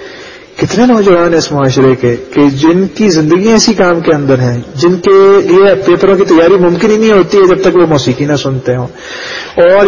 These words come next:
جن کا جینا مرنا موسیقی کے ساتھ اس طرح جڑا ہوا ہے کہ آپ اس چند گھنٹے کے لیے ان سے موسیقی چھین لیں تو وہ تڑپنے لگتے ہیں۔ ان کی زندگی جو ہے اس طرح ہوتا ہے جیسے روح نکل جائے گی ان کی اس کے بغیر۔ تو اپنے آپ کو موسیقی کی اس وبا سے، یعنی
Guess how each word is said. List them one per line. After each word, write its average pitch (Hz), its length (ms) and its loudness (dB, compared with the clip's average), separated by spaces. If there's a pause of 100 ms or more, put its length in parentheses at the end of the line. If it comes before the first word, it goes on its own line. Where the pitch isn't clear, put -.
جن 196 240 2
کا 214 100 2
جینا 180 360 2
مرنا 185 320 2
موسیقی 185 460 0
کے 196 60 -4
ساتھ 202 160 0
اس - 120 -6
طرح 214 180 2
جڑا 190 200 4
ہوا 196 180 4
ہے 214 80 2
کہ 202 100 0
آپ 185 200 2
اس 196 180 0 (120)
چند 214 260 2
گھنٹے 156 260 0
کے 214 80 2
لیے 226 100 4
ان 208 100 2
سے 202 120 -2
موسیقی 185 420 0
چھین 180 340 2
لیں 214 160 2 (360)
تو 185 60 2
وہ 208 80 4
تڑپنے 214 400 2
لگتے 175 360 0
ہیں۔ 127 140 0 (300)
ان 185 120 0
کی 190 140 0
زندگی 180 400 2
جو 202 120 4
ہے 208 120 4
اس 185 200 2
طرح 214 160 0
ہوتا 208 220 2
ہے 208 60 4
جیسے 202 160 4
روح 190 140 4
نکل 170 240 2
جائے 139 240 2
گی 131 60 0
ان 131 80 -2
کی 131 140 -4
اس 127 180 -2
کے - 100 -4
بغیر۔ 127 300 -8 (840)
تو 220 160 4
اپنے 190 260 0
آپ 185 220 -2
کو 220 140 0
موسیقی 170 460 0
کی 180 120 0
اس 160 140 -2
وبا 143 300 0
سے، 190 520 0
یعنی 156 340 0